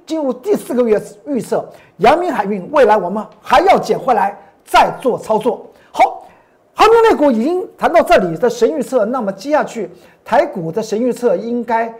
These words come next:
有哪些重点呢？也向大家做个报告。我们来看到，还是那，那句话，不说一口好股票，真的让您资产翻倍，那才是王道。有这方面需求，请在 Light 的下方留下你的电话号码。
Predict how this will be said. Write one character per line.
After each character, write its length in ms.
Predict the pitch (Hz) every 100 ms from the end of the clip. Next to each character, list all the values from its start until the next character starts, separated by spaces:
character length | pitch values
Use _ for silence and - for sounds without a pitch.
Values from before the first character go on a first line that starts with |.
| _
有 140 | 202 240
哪 180 | 180
些 140 | - 226
重 240 | 311 202
点 180 | - 139
呢？ 60 | - _
也 100 | 156
向 180 | 170 185
大 80 | 180
家 80 | 170
做 140 | 190
个 80 | 151
报 160 | 170
告。 240 | - 160 - _ _
我 80 | 160
们 100 | 190
来 80 | 208
看 160 | 220
到， 160 | 214 - - _ _ _ _ _ _
还 160 | - 277
是 80 |
那， 180 | 302 269
那 160 | 269 269
句 80 | 226
话， 280 | 240 - -
不 120 | 349
说 220 | 269 320 330
一 80 |
口 160 | 254 170
好 160 | - 240
股 140 | 190
票， 280 | 220 214 - - _ _
真 160 | 339
的 100 | 294
让 240 | 214 247 165
您 100 | 180
资 180 | - 311
产 180 | 170 131
翻 260 | 277 294
倍， 180 | - - - - _
那 260 | 160 254 -
才 180 | - 165
是 140 | 175
王 160 | 151 180
道。 240 | 214 - _ _
有 120 | 165
这 200 | 160 294
方 160 | - 262
面 160 | 262 165
需 160 | 269
求， 340 | - 156 180 - _
请 180 | - 160
在 240 | 226 208 - - _ _ _ -
Light 420 | 196 254 190 143
的 140 | 170 170
下 320 | - 294 208
方 180 | 220 214
留 100 | 165
下 140 | 170
你 140 | 160 147
的 40 |
电 200 | 160 262
话 160 | - 226
号 180 | 254 165
码。 160 | -